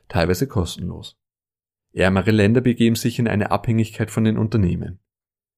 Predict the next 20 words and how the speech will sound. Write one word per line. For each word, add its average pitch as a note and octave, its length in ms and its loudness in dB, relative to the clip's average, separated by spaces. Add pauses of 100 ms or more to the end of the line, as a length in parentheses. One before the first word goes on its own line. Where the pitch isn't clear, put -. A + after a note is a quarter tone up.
(280)
Die A#2 100 6
Unternehmen B2+ 440 4
können C3 280 0
dann G2+ 400 0 (220)
etwa A#2+ 300 0
diktieren, A2+ 600 0 (260)
dass - 160 -6
die C#3 100 -2
Staaten F#2 400 0
ihre G#2+ 220 0
künstliche F#2+ 480 -4
Intelligenz G2+ 540 -2
verwenden F2 420 -6
müssen. E2 460 -12 (1600)
Wie G#2 140 2
können B2+ 300 4
wir A#2 240 4
daran B2+ 280 0
etwas D3 300 -4
ändern? F#2 440 -6